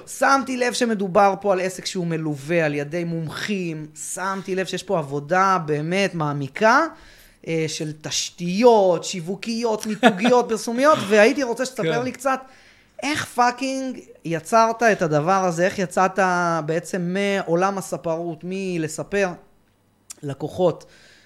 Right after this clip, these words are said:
Speaker 1: אה, בעצם מלגזור שיער, ל-, להרים עסק שהוא לא סתם עוד איזה עסק קטן כזה, אני אעשה איזשהו קורס קטן חמוד, ואני
Speaker 2: כן.
Speaker 1: אלמד מישהו למפלצת,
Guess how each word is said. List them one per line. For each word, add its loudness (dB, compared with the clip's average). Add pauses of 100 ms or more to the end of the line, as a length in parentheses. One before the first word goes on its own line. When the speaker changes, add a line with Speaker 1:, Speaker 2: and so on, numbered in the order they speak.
(180)
Speaker 1:
אה, -2
בעצם -6
מלגזור 0
שיער, -2 (140)
ל-, -4 (280)
להרים -2
עסק -6
שהוא -6
לא 0
סתם -2 (100)
עוד -4
איזה -10
עסק -12
קטן -6
כזה, -6 (440)
אני -8
אעשה -4
איזשהו -6
קורס -8
קטן -6
חמוד, -6
ואני 0
Speaker 2:
כן. 0
Speaker 1:
אלמד 0
מישהו -6 (640)
למפלצת, -2